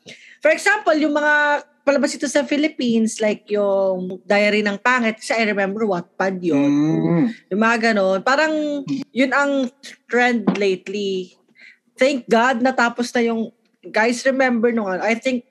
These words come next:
Speaker 1: back in college, hanggang mga siguro mga first three years ng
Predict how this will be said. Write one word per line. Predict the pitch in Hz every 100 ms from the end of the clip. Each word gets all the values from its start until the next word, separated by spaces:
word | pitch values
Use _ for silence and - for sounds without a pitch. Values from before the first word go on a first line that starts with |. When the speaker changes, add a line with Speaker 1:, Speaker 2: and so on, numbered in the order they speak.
| -
Speaker 1:
back | 202
in | 214 208 _ _ _ _ -
college, | 202 190 185 180 185 185 185 185 180
hanggang | - 185 196
mga | 196 190 190
siguro | 190 190 196
mga | 190 185 180 175 170 - _ _ _ -
first | 240 240 -
three | 240 226
years | 220 214 220 -
ng | 196 185 190 185